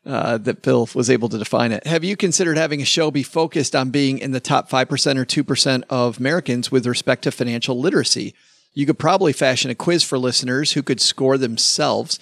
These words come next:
Don't forget a question about Dave Ramsey's twelve percent annual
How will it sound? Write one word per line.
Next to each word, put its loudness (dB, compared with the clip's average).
Don't 2
forget -2
a 0
question 2
about 0
Dave 0
Ramsey's -2
twelve 2
percent -2
annual 0